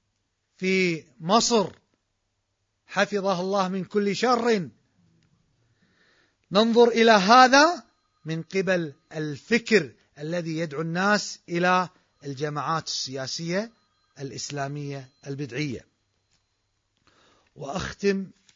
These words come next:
الكلمة بأن هناك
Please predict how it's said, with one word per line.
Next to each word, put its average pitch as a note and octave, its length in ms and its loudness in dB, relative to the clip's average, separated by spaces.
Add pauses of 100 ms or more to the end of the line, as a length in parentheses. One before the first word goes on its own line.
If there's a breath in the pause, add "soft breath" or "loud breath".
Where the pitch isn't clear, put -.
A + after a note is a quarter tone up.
الكلمة A3 840 -2 (1160)
بأن D#3+ 300 -6
هناك F#3 680 0